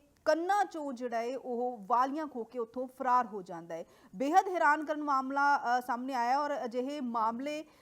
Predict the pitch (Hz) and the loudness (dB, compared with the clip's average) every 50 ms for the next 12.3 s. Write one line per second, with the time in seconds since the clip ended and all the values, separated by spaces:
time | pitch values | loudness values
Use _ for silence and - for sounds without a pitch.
0 | 247 - 196 247 269 269 285 285 262 277 285 302 311 302 - 277 262 233 277 311 | -20 -12 -6 -4 -4 -2 -2 -4 -4 -4 -4 -4 -4 -4 -4 -4 -2 -2 -2 -2
1 | 330 330 320 - _ _ _ _ - 208 202 320 370 381 381 392 370 302 294 269 | -2 -4 -6 -10 _ _ _ _ -14 -6 -4 -4 -4 -2 -4 -4 -4 -2 0 2
2 | 240 233 233 226 240 233 233 226 220 220 226 233 247 277 302 277 302 262 - 302 | 2 2 2 0 -4 -4 -4 -4 -4 -4 -4 -6 -6 -8 -8 -8 -10 -8 -8 -8
3 | 247 214 208 202 294 339 359 370 330 349 320 277 262 226 233 240 262 277 277 294 | -8 -8 -6 -4 -4 -2 -2 -4 -4 -6 -4 0 2 2 2 2 -2 -4 -4 -8
4 | - _ _ - _ 247 254 220 262 269 285 339 370 381 262 262 247 233 240 220 | -12 _ _ -4 _ -2 -2 0 -2 -2 -2 0 -2 0 2 4 4 4 4 2
5 | 196 233 233 226 233 285 285 277 254 240 226 226 - 254 233 247 247 247 247 247 | 2 0 0 0 2 0 0 2 2 0 0 0 -4 -6 -6 -4 -6 -6 -6 -6
6 | 262 277 311 330 - _ - 226 - 240 247 254 254 226 208 277 302 302 330 339 | -6 -6 -8 -8 -12 _ -18 -2 2 4 6 6 4 4 0 -4 -6 -6 -6 -6
7 | 370 370 247 214 208 269 277 277 277 _ 294 294 302 311 294 302 - 311 277 285 | -6 -6 -6 -6 -6 -4 -4 -6 -6 _ -10 -8 -8 -8 -8 -6 0 2 4 4
8 | 311 320 - - 285 262 247 254 - 269 262 247 240 233 220 240 233 226 214 214 | 4 2 2 0 0 0 0 -2 -4 -6 -6 -6 -6 -6 -6 -4 -2 0 0 0
9 | 226 233 247 269 262 277 285 294 220 240 254 277 285 302 311 330 320 - _ _ | -2 -4 -4 -6 -6 -4 -6 -4 -4 -4 -4 -4 -4 -4 -6 -8 -10 -14 _ _
10 | _ _ _ _ 285 302 302 311 330 349 320 320 302 277 302 311 311 294 262 262 | _ _ _ _ -6 -4 -2 0 -2 0 0 -2 -2 -2 -4 -6 -2 0 0 -2
11 | 254 - 262 247 240 240 240 240 240 - 302 294 285 262 262 233 240 240 240 285 | -2 -4 -8 -6 -4 -4 -4 -6 -6 -6 -6 -4 -2 -2 0 0 0 -2 -2 -2
12 | 277 277 285 285 294 | -2 0 0 0 -2